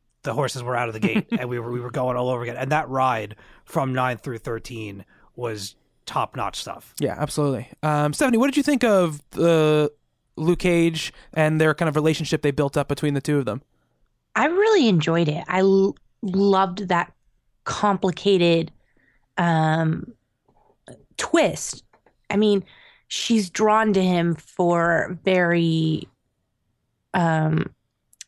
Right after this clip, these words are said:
Speaker 3: guilty conscience reasons. Like,
Speaker 2: Yes.
Speaker 3: she's, she's drawn to him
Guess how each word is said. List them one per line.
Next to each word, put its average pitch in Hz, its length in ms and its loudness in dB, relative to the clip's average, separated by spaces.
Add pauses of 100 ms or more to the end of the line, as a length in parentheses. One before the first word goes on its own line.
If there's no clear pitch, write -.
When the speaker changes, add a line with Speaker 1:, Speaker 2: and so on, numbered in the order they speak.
(640)
Speaker 3:
guilty 208 400 2
conscience - 880 -2
reasons. 156 460 2
Like, 165 120 0
Speaker 2:
Yes. - 300 -10 (300)
Speaker 3:
she's, - 540 -2
she's 196 320 0
drawn 214 420 2
to 202 100 2
him 175 480 2